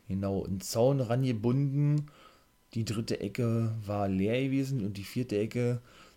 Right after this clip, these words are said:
da waren Waffen dran gewesen. Äh, das war, das Match war krank gewesen. Das war wirklich richtig krank. Also, naja, auf jeden Fall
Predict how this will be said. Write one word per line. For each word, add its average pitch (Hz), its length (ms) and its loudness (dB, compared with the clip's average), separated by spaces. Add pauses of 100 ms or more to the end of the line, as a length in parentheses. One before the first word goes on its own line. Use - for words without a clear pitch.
(120)
da 95 160 2
waren 101 200 0 (120)
Waffen 92 280 -2
dran 92 180 -2
gewesen. 92 280 -2
Äh, 85 240 0
das - 220 -10
war, 92 400 -2
das 90 140 -4
Match 98 220 -4
war 90 140 -6
krank 92 240 -10
gewesen. 95 480 -6 (360)
Das 101 180 -2
war 101 180 2
wirklich 101 260 0
richtig 95 260 -4
krank. 95 360 -6 (520)
Also, 127 360 6 (600)
naja, 107 400 6 (240)
auf 117 140 -4
jeden 139 120 6
Fall 147 400 6